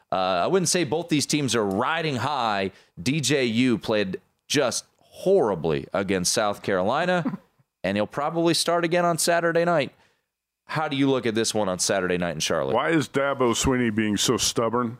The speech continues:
Speaker 2: with, uh, D J? He's eight for twenty-nine last week, ninety-nine yards, and he goes the whole way in the thirty-one thirty loss. Why? Can you explain it?
Speaker 1: I, I cannot. There's, there's some conspiracy theories out there that there's a freshman coming in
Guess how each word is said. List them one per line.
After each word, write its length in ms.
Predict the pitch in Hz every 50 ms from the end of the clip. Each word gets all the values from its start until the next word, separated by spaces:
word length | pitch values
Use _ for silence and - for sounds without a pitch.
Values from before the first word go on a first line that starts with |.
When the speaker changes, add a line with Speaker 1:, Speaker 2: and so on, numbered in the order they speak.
| -
Speaker 2:
with, 300 | 151 113 104 101 - -
uh, 100 | 110 101
D 220 | 92 90 110 117 113
J? 400 | 110 131 127 117 120 123 120 -
He's 280 | - 127 127 117 98
eight 200 | 123 143 151 139
for 120 | - - 135
twenty-nine 600 | - - 147 143 139 135 127 127 131 131 131 127
last 300 | 127 123 123 123 120 -
week, 180 | 139 120 113 110
ninety-nine 640 | 110 117 127 127 123 120 117 120 117 120 120 117
yards, 340 | 117 120 120 120 120 117 -
and 80 | 113 104
he 60 | 101
goes 220 | 104 113 110 101
the 100 | 98 110
whole 180 | 92 123 120 110
way 260 | 107 107 104 90 82 - _ _ _
in 100 | - 98
the 80 | 92 92
thirty-one 480 | - - 110 104 101 98 98 95 95
thirty 240 | 90 - 104 95 90
loss. 380 | 87 95 101 90 80 78 - -
Why? 240 | 120 135 123 95 92
Can 160 | - 113 113
you 120 | 120 123
explain 360 | 123 - - - 147 147 156
it? 120 | 185 208 - _ _ _ _ _ _ _ _ _ _ -
Speaker 1:
I, 300 | 76 82 82 85 78 - _ _ _ -
I 100 | 71 76
cannot. 540 | - - 76 73 65 60 65 - - - - _ _ _ _
There's, 180 | - 104 101 -
there's 180 | - 123 113 -
some 140 | - 123 110
conspiracy 640 | - 120 104 - - - 127 117 110 95 - 98
theories 400 | 90 - 95 92 85 82 82 78
out 220 | 87 82 78 - -
there 180 | 85 82 82
that 280 | 80 76 73 71 69 - _ _ _ _ _ _ _ -
there's 200 | 101 101 - -
a 40 |
freshman 640 | 165 - - - 127 120 113 - - 117 110 107 104
coming 320 | - 113 107 107 101 98
in 520 | 101 104 107 107 104 104 101 101 98 92